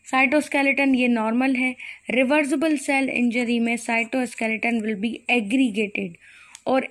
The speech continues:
इरिवर्सिबल सेल इंजरी में cytoskeleton डिसरप्टेड हो जाता है। यहाँ पे आप डिफरेंस लिखेंगे कि रिवर्सिबल सेल इंजरी में the cytoskeleton is aggregated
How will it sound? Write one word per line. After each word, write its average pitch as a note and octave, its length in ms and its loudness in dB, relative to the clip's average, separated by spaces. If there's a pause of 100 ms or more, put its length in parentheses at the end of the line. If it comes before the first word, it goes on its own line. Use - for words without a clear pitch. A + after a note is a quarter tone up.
इरिवर्सिबल C#4 760 2
सेल B3 240 0
इंजरी A3+ 340 0
में A#3 160 0
cytoskeleton A#3 1160 -2
डिसरप्टेड A#3+ 680 -2
हो G#3 120 -2
जाता F#3+ 380 -8
है। G#3 120 -12 (1040)
यहाँ A3+ 280 -2
पे A#3+ 60 -4
आप A3 140 -4
डिफरेंस A3+ 500 -6
लिखेंगे A3+ 500 -6 (500)
कि B3 120 0
रिवर्सिबल C4+ 760 0
सेल A#3+ 260 -2
इंजरी A3 420 -2
में G#3+ 340 -2 (280)
the G#3+ 180 -6
cytoskeleton A3+ 1040 -2 (180)
is B3 180 -2 (680)
aggregated A3+ 600 -2